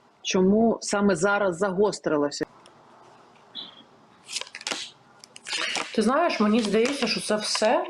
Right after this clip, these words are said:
Speaker 2: було продумано ще дуже давно. Того, що карта імператора, да, ось коли я бачу, мені здається, що чітко було прийнято рішення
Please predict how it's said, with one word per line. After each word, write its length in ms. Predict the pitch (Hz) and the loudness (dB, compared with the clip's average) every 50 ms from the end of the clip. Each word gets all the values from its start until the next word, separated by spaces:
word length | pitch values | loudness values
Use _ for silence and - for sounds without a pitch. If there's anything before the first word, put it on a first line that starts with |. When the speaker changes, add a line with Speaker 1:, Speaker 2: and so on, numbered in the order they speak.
| 311 247 | -2 -2
Speaker 2:
було 260 | 220 185 180 202 220 214 | 0 0 2 2 2 0
продумано 600 | - - 202 180 175 240 240 254 240 214 196 190 | 0 0 0 2 2 4 4 4 4 4 2 2
ще 200 | - - 196 185 | 2 0 0 2
дуже 300 | - 214 196 190 202 170 | 2 2 2 2 0 0
давно. 500 | 190 185 180 180 180 175 160 143 147 - - - - - - - - | 0 0 0 2 2 2 2 0 -2 -4 -8 -12 -12 -12 -16 -8 -4
Того, 200 | - 175 180 208 | -2 0 2 0
що 140 | 208 - 202 | 0 0 0
карта 400 | 202 - 202 202 208 208 - 196 | 0 2 0 0 0 0 0 0
імператора, 680 | 190 180 175 - 190 208 247 359 403 - 233 196 160 | 0 0 0 0 0 2 2 0 0 0 -2 -2 0
да, 220 | - 175 180 208 269 294 285 - _ - - - _ | 0 0 0 0 0 -2 -4 -8 _ -18 -20 -12 _
ось 140 | - - - | -8 -8 -4
коли 240 | - 185 190 190 190 | 0 0 2 2 2
я 100 | 185 165 | 2 2
бачу, 460 | 156 180 165 156 151 - - 175 - - - - - - _ _ | 2 0 0 0 0 -4 -6 -8 -10 -14 -20 -20 -20 -20 _ _
мені 240 | 165 185 220 285 381 | 0 2 4 4 4
здається, 380 | 320 254 214 240 220 202 208 185 | 4 4 2 2 2 2 0 0
що 140 | - 202 190 | 0 0 0
чітко 360 | - - 339 339 - - 233 | 0 0 -2 0 0 -2 0
було 240 | 170 202 202 196 196 | 2 4 2 2 2
прийнято 420 | - 214 214 208 208 190 - 190 | 2 2 2 4 2 2 2 0
рішення 540 | 190 240 359 - - - 214 185 151 139 | 2 2 2 2 2 2 2 2 2 0